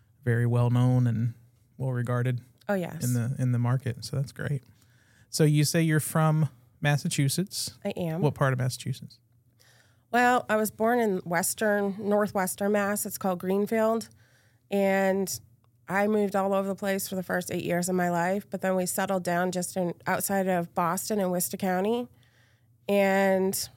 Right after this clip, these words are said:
Speaker 2: shortly after that, we moved to Cape Cod, and I spent my major teen years and
Speaker 1: Mm-hmm.
Speaker 2: early twenties in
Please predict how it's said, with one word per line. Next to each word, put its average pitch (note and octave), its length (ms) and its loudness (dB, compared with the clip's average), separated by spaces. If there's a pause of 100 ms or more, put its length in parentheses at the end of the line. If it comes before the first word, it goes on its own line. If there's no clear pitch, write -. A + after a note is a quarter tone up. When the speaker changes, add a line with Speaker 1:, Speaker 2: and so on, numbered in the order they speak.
(380)
Speaker 2:
shortly G#3 380 -2
after A3 280 -2
that, A3+ 180 0
we A3+ 100 -2
moved A#3 180 0
to G#3 60 -6
Cape A#3+ 200 -2
Cod, B3 260 -4
and G3 80 -2
I F3+ 80 0
spent G3 380 -2 (280)
my F#3+ 240 2
major G#3+ 640 2 (380)
teen C4 340 2
years G#3+ 580 4
and G#3 120 2
Speaker 1:
Mm-hmm. G#3+ 100 4
Speaker 2:
early A#3 180 2
twenties G#3 520 0
in G3 280 -2